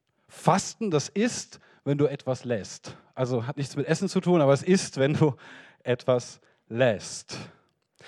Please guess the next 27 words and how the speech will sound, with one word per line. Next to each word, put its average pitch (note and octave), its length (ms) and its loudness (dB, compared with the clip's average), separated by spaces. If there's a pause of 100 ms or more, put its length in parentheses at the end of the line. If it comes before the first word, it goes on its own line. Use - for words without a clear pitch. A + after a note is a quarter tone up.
(200)
Ich - 80 -18
möchte D#3+ 220 -2
euch D#3 120 -8
heute D#3+ 180 -2
aber D3 140 0
einen C#3 100 -4
anderen C#3+ 400 -4
Aspekt - 460 -8
des - 100 -14
Fastens G2 480 -12
aufzeigen. F#2+ 680 -16 (1400)
Schaut, F3 200 6
das F#3+ 100 0
Enthalten F3 640 0
ist E3 240 -4
deshalb F3+ 420 0
nötig, D3 720 0 (800)
weil B2+ 120 -2
wir C#3 140 2
oftmals D3 480 -4
so E3 140 2
voll B2 640 2
von B2 240 -6
allen A#2+ 280 -6
möglichen B2 520 -4
Dingen A#2+ 340 -6
sind. - 580 -16